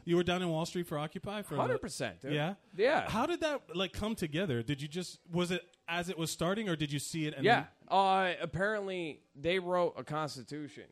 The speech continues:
Speaker 2: for, like, they wanted to make, like, all right, we're Occupy,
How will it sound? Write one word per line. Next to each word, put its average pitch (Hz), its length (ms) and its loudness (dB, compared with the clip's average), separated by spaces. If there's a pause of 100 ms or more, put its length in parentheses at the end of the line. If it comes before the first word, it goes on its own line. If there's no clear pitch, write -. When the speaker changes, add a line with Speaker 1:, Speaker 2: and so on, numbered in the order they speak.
(420)
Speaker 2:
for, 156 280 -6
like, 139 280 -6 (800)
they 151 180 2
wanted 151 260 0
to 143 40 0
make, 143 240 0
like, 135 220 0
all 143 120 4
right, 131 200 -2
we're 135 160 -8
Occupy, 113 640 -8